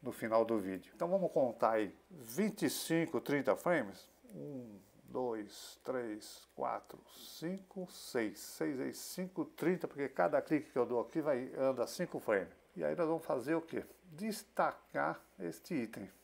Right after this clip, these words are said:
É chegar aqui em posição, em escala. Primeiro vamos aumentar na escala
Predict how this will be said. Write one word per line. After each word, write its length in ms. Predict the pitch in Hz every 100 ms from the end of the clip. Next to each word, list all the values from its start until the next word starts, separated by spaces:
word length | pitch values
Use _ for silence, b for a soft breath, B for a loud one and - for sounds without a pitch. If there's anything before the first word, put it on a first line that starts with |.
| _ _ _ -
É 160 | 202
chegar 360 | 185 - 127 113
aqui 200 | 110 131
em 80 | 156
posição, 880 | - 180 160 208 - - 147 196 - _
em 140 | 180 160
escala. 760 | 156 - - 117 127 147 180 175 - -
Primeiro 400 | 123 113 151 131
vamos 220 | 147 131
aumentar 500 | 107 107 104 135 110
na 140 | 110
escala 640 | 127 - 117 113 135 170